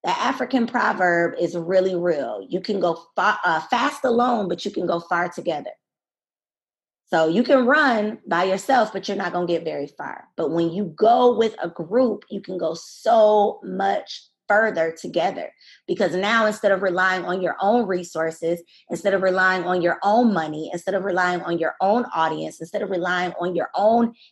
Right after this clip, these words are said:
hands, right, on your own skill set, now you have a team, now you have a community that you can lean on, that can add value. So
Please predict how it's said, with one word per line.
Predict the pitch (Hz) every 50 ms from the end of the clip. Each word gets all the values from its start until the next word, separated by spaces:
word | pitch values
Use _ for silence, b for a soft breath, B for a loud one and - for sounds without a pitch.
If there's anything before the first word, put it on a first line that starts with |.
| B - -
hands, | - 262 262 240 185 156 156 160 180 233 240 240 - - _ _ _ _ _ _ _ _ _ _ _ _ _ - 139
right, | 160 185 208 233 226
on | - 180 180 175
your | 180 - -
own | 196 214 240 269 269
skill | 262 - - - 269 285 294 277
set, | - - 175 180 - -
now | 175 175 180 185 196 208
you | 214 208 220 233
have | 214 202 196 180 180 170
a | - 170 170
team, | 165 - - - 190 175 170 160 156 156
now | 156 160 185
you | 220 220 233
have | 226 202 190 175 -
a | 160 170
community | - 180 170 160 175 185 202 196 180 160 151 160 _ b b b b b b -
that | 170 170 170 139
you | 175 180
can | 175 - 185 160 151 156 156 165
lean | 180 190 190 185 180 175 170
on, | - - 160 151 127 - - - _ _ _ _ _ _ _ _ -
that | 170 180 -
can | 220 180 - - -
add | 165 180 175 175 175 165 -
value. | 165 160 165 165 165 165 147 139 120 - - -
So | - - - 165 156 156 151 151 151 160